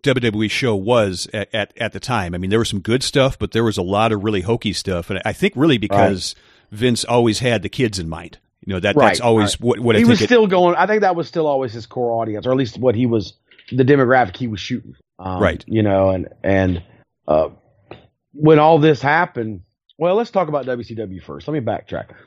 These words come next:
Speaker 2: Let's talk about W C W at a, at a parallel time, and then I'll, I'll come back to that thought if you don't mind, Seth.
Speaker 1: Sure.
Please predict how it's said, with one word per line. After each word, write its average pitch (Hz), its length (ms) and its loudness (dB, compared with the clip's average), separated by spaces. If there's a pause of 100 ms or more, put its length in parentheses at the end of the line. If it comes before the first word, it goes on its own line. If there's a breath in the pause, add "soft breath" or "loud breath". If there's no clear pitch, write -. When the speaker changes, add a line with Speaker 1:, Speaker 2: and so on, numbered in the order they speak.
Speaker 2:
Let's 170 120 -8
talk 226 60 4
about 180 220 4
W 156 180 2
C 127 140 -6
W 117 480 0
at 107 180 -6
a, - 80 -10
at 127 100 2
a 113 60 -6
parallel 113 480 4
time, 98 340 -2
and 98 100 -2
then 113 100 0
I'll, 98 200 0 (380)
I'll 117 100 4
come 107 200 0
back 92 220 0
to 80 80 -10
that - 200 -6
thought 80 160 0
if 80 120 -6
you 87 60 -6
don't 71 200 -4
mind, 80 260 -6
Seth. 85 200 -2 (460)
Speaker 1:
Sure. 196 220 0